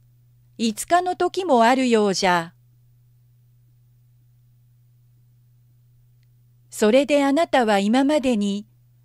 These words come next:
何遍ぐらい騙されました？」「ごく少なくて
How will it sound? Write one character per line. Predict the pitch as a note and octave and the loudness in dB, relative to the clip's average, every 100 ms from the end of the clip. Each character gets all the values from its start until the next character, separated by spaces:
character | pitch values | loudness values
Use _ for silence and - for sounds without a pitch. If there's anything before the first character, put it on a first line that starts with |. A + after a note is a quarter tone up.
| - | -2
何 | G#3+ C4 E4 | 2 2 2
遍 | F4 F4 F4 | 0 -2 -4
ぐ | F#4+ | 0
ら | F4+ C#4+ | 2 2
い | A3 F#3 - | 0 -6 -4
騙 | G3 G#3 A#3 | -2 0 -2
さ | B3 | -2
れ | A#3+ A#3+ | -2 -2
ま | B3+ | -2
し | - - | -4 -4
た？」 | G3 B3+ - _ _ _ _ _ _ _ _ _ _ _ _ _ _ _ _ _ _ _ _ _ _ _ _ _ _ _ _ _ _ _ _ _ _ _ _ _ _ _ _ | -4 -4 -8 _ _ _ _ _ _ _ _ _ _ _ _ _ _ _ _ _ _ _ _ _ _ _ _ _ _ _ _ _ _ _ _ _ _ _ _ _ _ _ _
「ご | G#3 C4+ - | 2 4 2
く | B3+ A3+ | -4 -4
少 | - - C#4+ | -4 -6 -2
な | D4 D4 | 0 -2
く | - | -4
て | - A3 G#3+ G3+ G3 | -2 0 2 0 -4